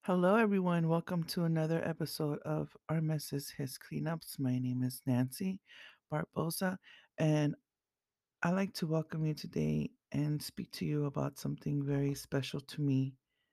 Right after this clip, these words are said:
I'm gonna speak to you about this beautiful lady that God had, uh, put in my path. <sniffs> So,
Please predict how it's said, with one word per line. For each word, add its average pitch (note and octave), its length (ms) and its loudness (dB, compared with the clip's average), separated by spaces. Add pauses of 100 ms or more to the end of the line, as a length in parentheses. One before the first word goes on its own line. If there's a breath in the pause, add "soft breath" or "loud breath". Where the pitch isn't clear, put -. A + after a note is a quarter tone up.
(2000)
I'm D3+ 260 4
gonna D3+ 380 2 (580)
speak - 360 -4
to F#3 120 -2
you D#3+ 280 4
about D3 400 2
this D3+ 180 -8
beautiful D#3+ 480 0
lady D3 320 4
that C3+ 280 0
God C#3+ 260 4
had, C#3+ 340 -2
uh, - 220 -2 (1300)
put E3+ 240 4
in D#3 100 2
my D3+ 140 2
path. - 580 -6 (540 loud breath)
<sniffs> - 360 -14 (300)
So, D3+ 460 4